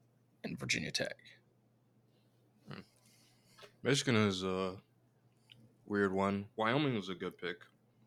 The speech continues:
Speaker 1: Um, but I don't see, Wyoming's probably gonna win their conference. So that's the other thing about this is,
Speaker 2: The
Speaker 1: uh,
Speaker 2: thing is, Wyoming has to compete with Boise State, Fresno State, San Diego State.
Speaker 1: But they're, I, I think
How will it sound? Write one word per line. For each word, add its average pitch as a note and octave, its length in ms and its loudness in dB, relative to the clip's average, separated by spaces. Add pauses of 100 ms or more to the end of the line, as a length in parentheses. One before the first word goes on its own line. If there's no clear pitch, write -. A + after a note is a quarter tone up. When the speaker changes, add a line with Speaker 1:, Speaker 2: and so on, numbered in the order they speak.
(920)
Speaker 1:
Um, A2 400 -2
but B2 100 10
I A#2+ 120 6
don't A#2+ 300 2 (100)
see, - 120 6
Wyoming's A#2+ 420 6
probably G#2+ 240 0
gonna G#2 160 -4
win G#2+ 100 -2
their D#2+ 100 -4
conference. - 440 -10
So - 300 4 (320)
that's - 200 12
the A#2+ 120 2
other A#2 140 6
thing G#2+ 180 0
about - 220 -4
this - 220 0
is, E2+ 100 -4
Speaker 2:
The - 80 2
Speaker 1:
uh, - 40 0
Speaker 2:
thing D3+ 200 6
is, D3 200 8
Wyoming B2 600 8
has A#2 240 4
to A2+ 80 -8
compete A2+ 380 0
with G2 200 -2
Boise G#2 380 0
State, G2+ 400 -2
Fresno G2+ 500 -2
State, G2+ 460 -2
San G2+ 200 -4
Diego G2+ 420 -2
State. G2+ 460 -6 (720)
Speaker 1:
But - 200 0
they're, A#2 240 8
I, F#2+ 200 2 (120)
I A#2 220 10
think - 560 -4